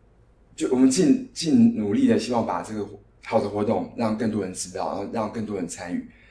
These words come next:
然后，呃，大家参与的有那个来宾有是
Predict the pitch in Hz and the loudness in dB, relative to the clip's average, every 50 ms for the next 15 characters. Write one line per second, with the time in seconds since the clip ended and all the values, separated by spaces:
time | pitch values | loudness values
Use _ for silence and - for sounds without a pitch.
0 | - _ _ - 90 95 101 110 113 104 101 98 92 - - _ _ _ _ _ | -20 _ _ -12 -12 -12 -10 -8 -6 -4 -4 -4 -4 -8 -16 _ _ _ _ _
1 | _ - 92 95 92 - - 139 135 135 135 135 - - - - 143 139 117 107 | _ -14 -12 -12 -10 -6 -4 -2 0 0 -2 -2 -4 -12 -8 -2 2 2 4 4
2 | 104 101 - - - - _ _ _ _ _ - 117 107 101 101 - - 120 120 | 2 0 -2 -4 -10 -20 _ _ _ _ _ -12 -8 -8 -8 -8 -8 -8 -8 -8
3 | 110 104 95 87 82 78 - - 98 101 104 120 120 110 92 - - 113 - | -6 -6 -8 -6 -6 -6 -6 -6 -8 -2 0 2 2 2 2 0 -4 -8 -10